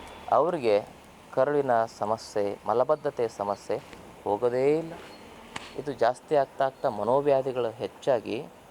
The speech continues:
ಐ ಬಿ ಎಸ್ ಅಂತ ಕರೀತಾರೆ, ಇರಿಟೇಬಲ್ ಬೌಲ್ ಸಿಂಡ್ರೋಮ್, ಕ್ರೂರ ಕೋಷ್ಠ ಆಗಿಬಿಡ್ತದೆ. ಏನೇ ತಗೊಂಡ್ರೂ ಆಗೋದೇ ಇಲ್ಲ. ಬಸ್ತಿ ತಗೊಂಡ್ರೂ ಆಗಲ್ಲ, ಎನಿಮಾ ತಗೊಂಡ್ರೂ ಆಗಲ್ಲ,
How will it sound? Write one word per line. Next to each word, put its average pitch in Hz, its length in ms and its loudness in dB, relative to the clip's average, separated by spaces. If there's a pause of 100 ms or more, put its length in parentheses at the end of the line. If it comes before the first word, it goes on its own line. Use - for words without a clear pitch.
(220)
ಐ 139 180 2
ಬಿ 165 140 -4
ಎಸ್ 151 200 -4
ಅಂತ 117 140 -10
ಕರೀತಾರೆ, 110 520 -6 (120)
ಇರಿಟೇಬಲ್ 113 640 -4
ಬೌಲ್ 101 300 0
ಸಿಂಡ್ರೋಮ್, 98 680 -4 (1120)
ಕ್ರೂರ 139 280 2
ಕೋಷ್ಠ - 360 -8
ಆಗಿಬಿಡ್ತದೆ. 98 500 -4 (1160)
ಏನೇ 135 340 2
ತಗೊಂಡ್ರೂ 147 400 0
ಆಗೋದೇ 123 320 0
ಇಲ್ಲ. 131 160 -8 (1040)
ಬಸ್ತಿ 139 360 -4
ತಗೊಂಡ್ರೂ 131 380 -4
ಆಗಲ್ಲ, 120 280 -4
ಎನಿಮಾ 107 560 -4
ತಗೊಂಡ್ರೂ 127 400 -6
ಆಗಲ್ಲ, 113 280 0